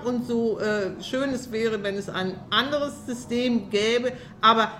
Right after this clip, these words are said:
im Vergleich mit dem, was auf diesem Erdenrund jetzt im Moment real los ist, äh, gibt es absolut keinen Grund, darum zu mimpeln und in irgendeiner Weise, äh, äh, mit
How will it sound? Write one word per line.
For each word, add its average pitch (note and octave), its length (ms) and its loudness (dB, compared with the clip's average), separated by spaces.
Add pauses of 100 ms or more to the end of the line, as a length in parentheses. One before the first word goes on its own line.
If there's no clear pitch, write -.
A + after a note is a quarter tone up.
im B3+ 240 2
Vergleich A#3 680 0
mit A3+ 220 2
dem, C4+ 300 0
was A3 180 -2
auf G#3 200 -4
diesem B3 340 0
Erdenrund A3 640 2
jetzt G#3 160 -2
im G3+ 60 -2
Moment G#3+ 440 0 (240)
real G3+ 640 4
los D4 380 2 (100)
ist, A3 180 -4 (280)
äh, A#3 300 6 (340)
gibt C4 240 0
es A3+ 200 -4
absolut B3+ 540 0 (220)
keinen B3+ 600 2
Grund, A#3+ 400 2 (120)
darum A#3 360 4
zu C4 120 2
mimpeln C4+ 840 6
und A#3+ 300 -2
in A3+ 140 0
irgendeiner A3+ 720 2
Weise, A3+ 540 0 (260)
äh, A3 300 2 (800)
äh, G#3 180 4
mit G3+ 320 0